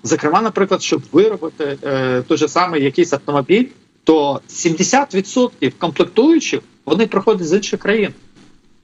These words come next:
Зокрема, там і скло, там, наприклад, якісь фари, там може бути двигун, там може бути там, е, шини і так далі. Вони приходять з інших країн.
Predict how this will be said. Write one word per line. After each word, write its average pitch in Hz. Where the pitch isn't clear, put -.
Зокрема, 160
там 165
і 185
скло, 156
там, 147
наприклад, 156
якісь 190
фари, 156
там 139
може 151
бути 180
двигун, 156
там 135
може 160
бути 180
там, 175
е, 139
шини 196
і 190
так 190
далі. 202
Вони 214
приходять 208
з 156
інших 247
країн. 220